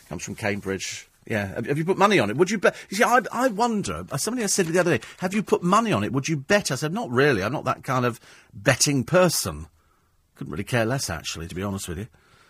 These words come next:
But, uh, now you've got Zara Phillips as well. She's pregnant, but she's vowed not to quit the saddle.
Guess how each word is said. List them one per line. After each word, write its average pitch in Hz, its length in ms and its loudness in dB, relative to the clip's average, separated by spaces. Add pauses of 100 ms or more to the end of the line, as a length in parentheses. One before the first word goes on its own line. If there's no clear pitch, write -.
(140)
But, - 240 -6
uh, 127 100 2
now 156 140 4
you've 143 180 2
got 135 240 2
Zara 117 520 4 (140)
Phillips 165 480 2
as 123 120 -2
well. 139 340 6
She's 165 380 0
pregnant, 151 560 0 (420)
but - 140 -2
she's 131 140 2
vowed 131 280 4
not 147 300 4
to 117 80 0
quit - 260 -2
the - 60 -2
saddle. 139 560 2